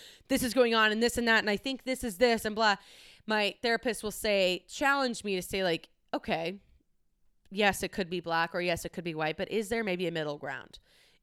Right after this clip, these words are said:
I, i-, is it possible that there's more of a middle ground reality?" Um, and just to kinda challenge that stressor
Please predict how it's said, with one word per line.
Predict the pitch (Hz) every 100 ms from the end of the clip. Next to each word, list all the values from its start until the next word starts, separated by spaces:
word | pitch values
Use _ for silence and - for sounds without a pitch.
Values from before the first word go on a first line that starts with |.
| -
I, | - -
i-, | 233 -
is | 233 214
it | 220
possible | - 220 196 - 175 165
that | 160
there's | 165 165
more | 175 175
of | 165
a |
middle | 170 165
ground | 156 160 151 147
reality?" | 156 151 - 71 58 - _ -
Um, | 214 180 175
and | - 339
just | 494
to | 427
kinda | 370 285
challenge | 277 233 240 208
that | 180 185
stressor | - - 185 185 - -